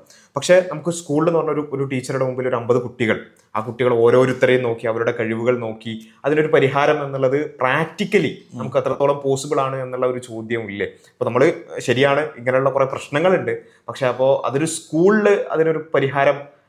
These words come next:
Speaker 1: എത്ര കണ്ട് പോസിബിൾ ആണ് എന്നുള്ളൊരു, ഒരു
Speaker 2: ഉ-, അത് വളരെ കറക്റ്റ് ആയിട്ടുള്ള ചോദ്യമാണ്. ഈ below average, above average എന്നുള്ള ഒരു ക-,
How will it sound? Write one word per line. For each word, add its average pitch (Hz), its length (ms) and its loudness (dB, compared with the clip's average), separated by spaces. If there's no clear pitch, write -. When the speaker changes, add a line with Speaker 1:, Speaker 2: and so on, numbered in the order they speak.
Speaker 1:
എത്ര - 280 0
കണ്ട് 175 240 4
പോസിബിൾ 165 400 2
ആണ് 147 160 0
എന്നുള്ളൊരു, 135 520 -4
ഒരു 123 320 -10
Speaker 2:
ഉ-, - 180 -6
അത് 202 160 6
വളരെ 214 320 8
കറക്റ്റ് 185 280 2
ആയിട്ടുള്ള 185 200 6
ചോദ്യമാണ്. 143 420 4
ഈ 151 300 4
below 165 120 8
average, 185 500 6
above 170 320 6
average 165 220 4
എന്നുള്ള 156 360 4
ഒരു 160 340 4
ക-, - 40 0